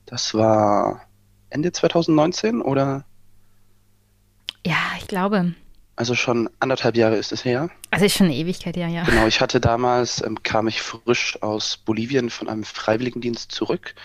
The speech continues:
Speaker 1: Und in Bolivien war ja, waren diese Vorwürfe des Wahlbetruges erhoben worden und es gab dann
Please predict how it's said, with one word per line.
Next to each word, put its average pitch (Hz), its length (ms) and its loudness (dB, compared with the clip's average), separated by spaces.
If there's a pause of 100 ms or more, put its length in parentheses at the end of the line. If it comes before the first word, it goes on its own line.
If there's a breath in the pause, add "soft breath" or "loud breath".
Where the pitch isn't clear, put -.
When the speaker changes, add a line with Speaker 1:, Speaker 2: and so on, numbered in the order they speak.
(400 loud breath)
Speaker 1:
Und 117 220 -4
in 113 140 -2
Bolivien 113 460 0
war 101 440 0 (400 soft breath)
ja, 107 100 2
waren 113 160 2
diese 113 380 2 (140)
Vorwürfe 123 480 4
des 110 160 -2
Wahlbetruges 123 640 0
erhoben 139 320 0
worden 127 300 4
und 107 120 -2
es - 120 -12
gab 110 180 -4
dann 107 260 0